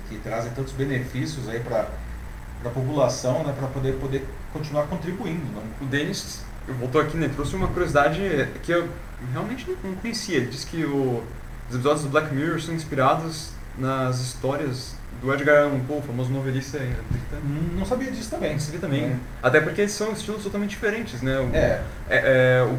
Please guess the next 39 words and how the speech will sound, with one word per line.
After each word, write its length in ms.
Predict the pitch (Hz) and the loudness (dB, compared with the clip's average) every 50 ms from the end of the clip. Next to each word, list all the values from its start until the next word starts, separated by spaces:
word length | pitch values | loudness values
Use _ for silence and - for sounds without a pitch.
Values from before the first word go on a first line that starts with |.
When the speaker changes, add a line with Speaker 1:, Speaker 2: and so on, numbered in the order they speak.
| 123 | 2
Speaker 2:
Poe, 380 | 147 156 160 185 214 214 165 139 | 4 8 10 10 10 10 10 8
ele 140 | 139 139 139 | 6 6 6
é 240 | 135 131 135 147 160 | 8 8 8 8 6
um, 380 | 165 165 143 127 123 120 117 113 - - - - - - - | 4 2 2 2 0 0 -2 -4 -6 -8 -8 -8 -8 -2 -2
bem 140 | 135 156 165 | -2 0 4
mais, 220 | 151 151 156 151 | 4 4 4 4
assim, 160 | 147 - 156 147 | 0 -2 -4 -2
voltado 520 | 131 147 139 135 143 135 135 147 170 202 | 0 0 0 2 2 2 4 2 2 0
pra, 480 | - 190 165 147 131 123 120 120 117 120 | -2 2 4 6 6 8 8 6 6 4
pra 160 | - 135 131 | 2 0 0
um 100 | 131 127 123 | 0 0 0
terror, 500 | 127 147 131 117 127 139 151 151 131 120 | 2 2 2 2 2 4 4 4 4 2
assim, 260 | 120 - 135 131 127 | 0 -2 -2 -2 -2
suspense, 600 | 123 127 135 123 - - 127 131 143 139 - - 196 185 165 135 123 120 - | -2 -4 -4 -4 -2 0 0 0 0 0 -4 -4 -6 -6 -4 -6 -6 -6 -6
enquanto, 480 | - 123 123 139 135 135 131 156 151 147 147 - - - - - - - - - | -6 -4 -2 -2 -2 0 0 -2 -2 -2 -4 -6 -10 -12 -12 -10 -10 -10 -10 -8
tudo 120 | - 175 | -6 0
bem, 220 | 156 160 147 135 - - 117 123 127 | 2 4 4 4 0 -2 -4 -2 4
Black 220 | 135 151 160 156 | 4 4 4 4
Mirror 240 | 160 165 165 160 - - - | 2 4 4 4 2 0 -2
tem 160 | - 165 165 185 | -2 0 0 0
um 60 | 185 | 0
pouco 180 | 170 165 165 | 0 -2 -2
de 60 | - - | -4 -6
suspense, 440 | 165 - - - 143 156 - 208 | -8 -8 -4 -2 -2 -2 -2 -2
mas 140 | 196 175 139 | -2 -2 -2
tem 100 | - 165 | 0 0
uma 100 | 165 165 | 0 0
pegada 320 | 165 156 151 165 175 190 180 | 0 2 4 4 4 4 2
muito 460 | 160 151 143 143 156 190 - - 269 | 2 0 0 -2 -2 -2 -2 -4 -4
mais, 600 | 220 185 170 175 180 190 196 196 - - - - - | -2 0 0 0 0 0 -2 -2 -4 -4 -6 -2 2
é, 600 | - 147 147 147 143 143 135 135 131 123 123 120 | 4 6 6 6 6 6 6 6 6 6 4 2
sci-fi, 680 | 120 - - 151 147 151 - 143 139 156 175 165 139 117 | 0 2 2 2 2 4 4 6 6 6 8 6 4 4
assim, 260 | 117 117 - 139 135 123 | 2 0 0 -4 -4 -4
futuro 280 | - - 135 143 131 135 | -4 -4 -4 -4 -4 -4
distópico. 640 | 131 - - - - 135 135 135 135 - - - - - - - 139 | -6 -6 -6 -2 2 2 2 2 2 -2 -4 -4 -4 -4 -4 -4 -4
Speaker 1:
É. 220 | 135 120 107 107 - - - - - - - 196 | -2 -2 -2 -2 -4 -6 -10 -10 -10 -10 0 2
Mas 200 | 208 185 - 180 | 4 4 4 4
é 80 | 220 | 2
interessante 540 | 233 233 247 233 208 - - 208 220 - - | 2 2 2 2 2 2 2 2 0 0 -4